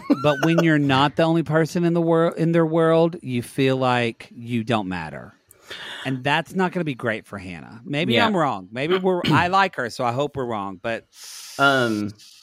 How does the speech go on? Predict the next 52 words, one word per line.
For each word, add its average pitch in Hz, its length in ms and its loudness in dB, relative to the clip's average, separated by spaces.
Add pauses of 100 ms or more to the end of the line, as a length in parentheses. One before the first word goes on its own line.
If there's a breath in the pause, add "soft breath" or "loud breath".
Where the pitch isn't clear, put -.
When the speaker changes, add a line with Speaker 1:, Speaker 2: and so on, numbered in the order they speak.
(340 loud breath)
Speaker 1:
but 135 320 4
that, 151 320 2
that 160 180 0
moment 143 300 0
where 139 80 -4
he 143 100 -6
said 135 460 0 (240)
he 139 80 -4
was 127 120 -4
Speaker 2:
But 175 100 4
Speaker 1:
testing 165 160 4 (180)
Speaker 2:
Hannah's - 20 -6
Speaker 1:
boundaries. 127 220 4
Speaker 2:
controlling. 180 580 4 (120)
Hannah 214 280 -4
Speaker 1:
She - 200 2
Speaker 2:
can 180 100 4
Speaker 1:
is. 120 100 0
Speaker 2:
be 233 80 -4
controlling, 190 560 2
like 131 220 -2 (180)
a 143 80 -4
Paige. 180 540 4
Speaker 1:
And 190 100 2
so 202 140 4
Speaker 2:
She 190 60 2
can 180 60 0
Speaker 1:
maybe, 220 260 4
Speaker 2:
be 247 60 -2
controlling 160 420 4
Speaker 1:
maybe, 151 280 0
maybe 185 260 4
Speaker 2:
relationships, 196 180 4
Speaker 1:
she 208 120 0
Speaker 2:
so - 140 -6
Speaker 1:
needs 117 140 -16
to 170 80 -4
be 151 240 4
with 180 200 0
an 117 80 0
actor. 90 540 -4 (680)
You 123 100 -4
know, 92 460 -4 (100)
Speaker 2:
maybe 143 480 0
like, 160 300 0 (100)
s-, - 220 -20 (220)
yeah. 151 280 0 (140)
Speaker 1:
They 151 180 4
will 196 140 6
Speaker 2:
So 180 40 2
Speaker 1:
have 180 160 4
a 156 80 2